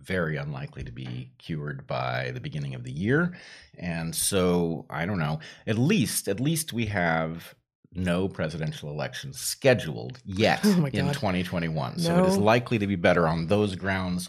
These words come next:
Speaker 1: alone.
Speaker 2: Yep. Yep.
Speaker 1: But, uh, I don't know. I mean, we, none of us really have a good sense of exactly why everything seemed to come to a head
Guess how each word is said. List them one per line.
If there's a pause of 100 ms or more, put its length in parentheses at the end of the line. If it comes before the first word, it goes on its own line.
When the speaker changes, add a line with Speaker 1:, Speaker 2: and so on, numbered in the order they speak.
Speaker 1:
alone. (360)
Speaker 2:
Yep. (500)
Yep.
Speaker 1:
But,
uh,
I
don't
know.
I
mean,
we,
none
of
us
really
have
a
good
sense
of
exactly
why (300)
everything
seemed
to
come
to
a
head